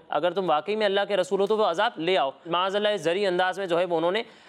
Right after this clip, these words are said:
حضرت صالح علیہ السلام سے گفتگو کی۔ تو انہوں نے بدھ کے دن اونٹنی کو مارا تھا۔ کس دن اونٹنی کو مارا تھا؟ بدھ کے دن اونٹنی کو مارا تھا۔ حضرت صالح علیہ السلام نے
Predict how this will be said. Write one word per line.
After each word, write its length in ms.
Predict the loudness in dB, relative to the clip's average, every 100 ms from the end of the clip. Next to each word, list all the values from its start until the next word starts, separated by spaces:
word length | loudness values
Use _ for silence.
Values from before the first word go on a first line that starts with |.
| -20 _ -4
حضرت 240 | -2 -2 0
صالح 340 | 0 0 0
علیہ 120 | 0
السلام 320 | 0 0 -2
سے 100 | 0
گفتگو 420 | 0 0 0 2 2
کی۔ 160 | -2 -6 -12 -2
تو 160 | 0
انہوں 160 | 2 2
نے 120 | 2
بدھ 340 | 0 0 0 0
کے 120 | 0
دن 140 | 0
اونٹنی 340 | 0 -2 -2 -2
کو 100 | 0
مارا 220 | 0 0
تھا۔ 120 | -2
کس 220 | 0 0
دن 120 | 2
اونٹنی 280 | 0 0 0
کو 100 | 0
مارا 220 | 0 0
تھا؟ 200 | 0 -2 -2 -12 -10 -10 -10 -12 -2
بدھ 320 | -2 -2 -2
کے 100 | 0
دن 160 | 2
اونٹنی 280 | 2 0 0
کو 120 | 0
مارا 260 | 0 2 2
تھا۔ 300 | 2 2 2
حضرت 280 | 0 2 0
صالح 360 | 0 0 2 0
علیہ 120 | 0
السلام 400 | 0 0 0
نے 120 | -2